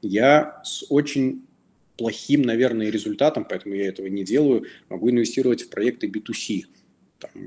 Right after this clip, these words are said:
в любые мобильные приложения, которые работают непосредственно с, э, кастомером, просто потому что это не совсем моя, ну, скажем так, сфера понимания. Зато я отлично разбираюсь в би ту би software, и поэтому именно в такие проекты я в основном инвестирую.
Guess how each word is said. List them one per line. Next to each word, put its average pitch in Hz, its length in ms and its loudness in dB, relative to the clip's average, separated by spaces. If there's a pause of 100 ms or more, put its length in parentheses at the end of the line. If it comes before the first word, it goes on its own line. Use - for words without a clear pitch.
(180)
в 98 80 -14
любые 104 500 2
мобильные 107 520 -2
приложения, 107 600 -2
которые - 340 -8
работают 101 460 -8
непосредственно - 720 -10
с, - 260 -12
э, 90 320 -10 (500)
кастомером, 87 600 -8
просто - 300 -4
потому 110 300 -4
что 107 400 -4
это 98 160 -6
не 110 100 -2
совсем 107 420 -4
моя, 98 440 -4 (600)
ну, - 200 -14
скажем - 300 -14
так, - 140 -16
сфера - 280 -8
понимания. 98 540 -8 (320)
Зато 127 220 2
я 185 100 8
отлично 147 340 0
разбираюсь 120 520 4
в 104 100 -6
би 110 100 -4
ту 110 140 -6
би 113 200 0
software, 165 800 2
и - 40 -6
поэтому 127 460 -2
именно 107 360 -2
в - 60 -18
такие 143 380 -4
проекты 113 420 -6
я 107 80 -10
в 117 40 -12
основном 104 360 -10
инвестирую. - 540 -12